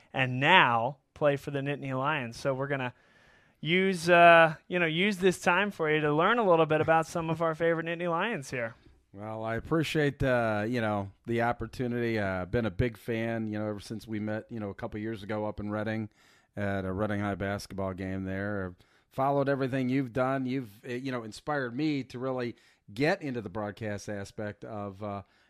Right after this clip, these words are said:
Speaker 2: you know, high school sports. I've been covering it here for about, uh, you know, ten plus years. So I appreciate being here.
Speaker 1: Oh, absolutely. Yeah, it's been, it's been great. I'm glad we had the opportunity to meet in Reading as well, and the things you've done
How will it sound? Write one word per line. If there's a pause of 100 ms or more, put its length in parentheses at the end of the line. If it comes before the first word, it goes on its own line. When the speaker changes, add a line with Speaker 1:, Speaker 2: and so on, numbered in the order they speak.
Speaker 2:
you
know,
high
school
sports.
I've
been
covering
it
here
for
about,
uh,
you
know,
ten
plus
years.
So (500)
I
appreciate
being
here. (200)
Speaker 1:
Oh,
absolutely.
Yeah,
it's
been,
it's
been
great.
I'm
glad
we
had
the
opportunity
to
meet
in
Reading
as
well,
and
the
things
you've
done